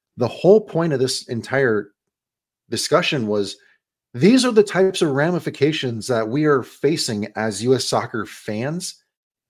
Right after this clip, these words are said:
because one league is trying to do what they want to do.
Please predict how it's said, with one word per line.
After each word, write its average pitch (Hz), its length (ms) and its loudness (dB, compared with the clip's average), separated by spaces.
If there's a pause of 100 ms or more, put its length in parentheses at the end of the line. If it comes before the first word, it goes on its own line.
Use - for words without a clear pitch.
(160)
because 131 520 0
one 143 560 2
league 123 540 0
is 113 180 -4
trying 120 340 -4
to 110 60 -4
do 110 180 -2
what 90 240 -2
they 117 220 2
want 104 320 -4
to 90 60 -14
do. 87 280 -8